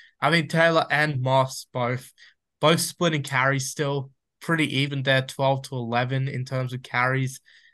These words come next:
I think that's a bit of a telling sign they're going for a running back by committee. But still, I think using the more talented player in Taylor should be a bit more prioritized there for the Colts and take a bit of pressure off Gardner Minshew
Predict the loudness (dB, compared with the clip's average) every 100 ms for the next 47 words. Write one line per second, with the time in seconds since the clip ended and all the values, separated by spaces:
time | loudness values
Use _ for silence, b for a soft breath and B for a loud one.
0 | _ -6 -2 0 2 0 0 -4 -2 -2
1 | -2 -6 -2 0 0 0 0 0 2 0
2 | -2 0 0 2 0 2 2 0 0 -4
3 | -4 -2 0 0 -2 -2 0 2 0 -6
4 | B B _ 0 2 2 6 6 6 4
5 | 2 0 0 0 2 2 0 0 0 -2
6 | 2 2 2 0 -4 -4 -2 -2 -2 -2
7 | 0 -2 -6 -6 -2 0 0 B B B
8 | -2 0 4 6 6 4 4 4 6 4
9 | 2 2 0 0 0 -2 -4 -2 -4 -4
10 | -2 -2 0 4 4 4 -2 0 0 0
11 | 0 0 0 -2 -2 -2 -2 -6 0 2
12 | 2 2 -4 -6 -6 -4 -6